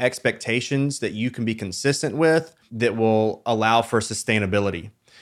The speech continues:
Yes, they can be very high goals and you can have high expectations,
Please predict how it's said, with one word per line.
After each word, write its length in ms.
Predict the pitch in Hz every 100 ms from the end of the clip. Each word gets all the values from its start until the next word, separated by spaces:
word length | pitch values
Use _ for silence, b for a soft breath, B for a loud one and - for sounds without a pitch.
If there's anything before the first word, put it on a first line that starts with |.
| b
Yes, 380 | 113 131 160 -
they 140 | 123
can 140 | 117 113
be 100 | 104
very 340 | 101 123 110
high 520 | 110 - 123 113 107
goals 440 | 98 104 104 98 98
and 80 |
you 80 | 107
can 100 | 107
have 160 | 107 104
high 360 | - 113 110 104
expectations, 920 | 101 - 101 - 131 117 101 95